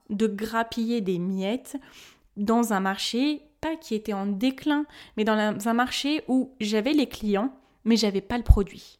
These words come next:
Le produit, c'était les filles au pair. Et, euh, vous l'imaginez que ça a dû être quelque chose de très, très frustrant parce que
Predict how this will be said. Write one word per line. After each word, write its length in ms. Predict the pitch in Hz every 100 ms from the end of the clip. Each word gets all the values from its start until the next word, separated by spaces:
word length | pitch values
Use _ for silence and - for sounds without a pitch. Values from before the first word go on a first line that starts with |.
| _
Le 200 | 226 226
produit, 440 | 226 220 202 208 277
c'était 300 | - 202 233
les 100 | 190
filles 260 | - -
au 60 | 190
pair. 380 | - - - - _ -
Et, 340 | 233 240 247 -
euh, 120 | - -
vous 180 | 202
l'imaginez 500 | 214 220 220 220 233
que 140 | 233 202
ça 180 | 202 202
a 60 |
dû 120 | 190
être 120 | 202 202
quelque 220 | 202 196
chose 180 | 220 208
de 100 | 170
très, 240 | - 196
très 180 | - 196
frustrant 460 | - 214 - 240
parce 160 | 202 190
que 100 | 175